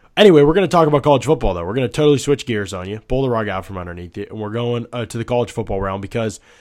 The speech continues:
it's gonna be the short week this, with the, with Thanksgiving and everything, one of a podcast, and so we wanted to make sure we got to these topics right off the bat this week.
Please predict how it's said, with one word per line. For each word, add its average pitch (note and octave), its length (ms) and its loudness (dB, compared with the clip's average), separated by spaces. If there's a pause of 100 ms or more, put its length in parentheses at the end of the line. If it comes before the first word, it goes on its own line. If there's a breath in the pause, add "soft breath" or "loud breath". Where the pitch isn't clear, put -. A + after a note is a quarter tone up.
(180 soft breath)
it's B2 140 -6
gonna C3 180 -2
be A#2+ 120 -2
the A2 80 -8
short - 280 -2
week A#2+ 280 -10
this, - 240 -12
with G#2+ 380 -12
the, A2 120 -8
with G#2 140 -8
Thanksgiving A2+ 560 -6
and G#2 80 -8
everything, G#2 380 -10
one G#2+ 180 -8
of G2+ 80 -10
a G2+ 60 -12
podcast, G2+ 600 -8
and G#2 120 -14
so G#2+ 120 -8
we G#2 120 -8
wanted A#2 260 -4
to A2 60 -6
make G#2 180 -6
sure G#2+ 140 -8
we G2 80 -6
got G#2 220 -6
to G2 60 -20
these G2 180 -14
topics G2+ 360 -8
right G#2 160 -4
off G2 160 -8
the G2 80 -14
bat F#2+ 260 -8
this F#2+ 200 -14
week. F#2 260 -14